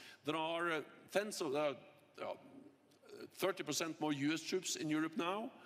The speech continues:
Uh, we have forty thousand troops under direct nato command in the eastern part of the alliance,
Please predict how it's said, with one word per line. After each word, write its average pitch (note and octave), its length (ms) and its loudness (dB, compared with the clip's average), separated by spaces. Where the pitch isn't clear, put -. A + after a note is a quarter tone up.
Uh, D3 320 4
we D3+ 120 4
have D3+ 200 2
forty F#3+ 360 4
thousand D3+ 360 2
troops D#3+ 300 -2
under D3 200 2
direct C#3+ 320 0
nato D#3 200 -2
command D3+ 480 0
in C#3+ 100 2
the C#3 80 2
eastern D3+ 260 -2
part C#3+ 220 2
of C3+ 60 -10
the C#3 60 2
alliance, E3 640 2